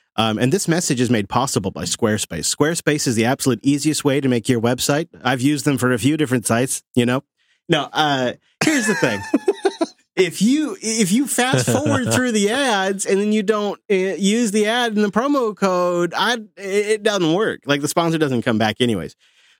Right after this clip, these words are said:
Speaker 1: But, um, I didn't make it clear enough, and I should have made it clear enough. I don't wanna read, like, the factory food ads or the silly website ad or the, the mattress ad or the toothpaste ad.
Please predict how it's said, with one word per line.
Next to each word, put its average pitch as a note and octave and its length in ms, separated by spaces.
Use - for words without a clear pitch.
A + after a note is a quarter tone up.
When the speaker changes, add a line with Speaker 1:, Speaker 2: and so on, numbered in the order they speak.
Speaker 1:
But, B2+ 220
um, G#2 520
I F#3 80
didn't B3+ 160
make D#3+ 180
it - 120
clear A#2 240
enough, A2 420
and C3+ 100
I D3+ 60
should F3 160
have D3+ 80
made A2+ 140
it - 80
clear G#2+ 160
enough. D2+ 160
I D#3+ 480
don't C3+ 240
wanna A#2 340
read, G#2 500
like, G#2+ 220
the A2 100
factory A2+ 560
food G#2+ 560
ads G#2+ 760
or A2+ 600
the G#2+ 320
silly B2+ 380
website A2 580
ad G#2 580
or G#2+ 420
the, A2+ 180
the A2 160
mattress A2+ 480
ad G2 360
or A#2 220
the C3 100
toothpaste A2 600
ad. E2 240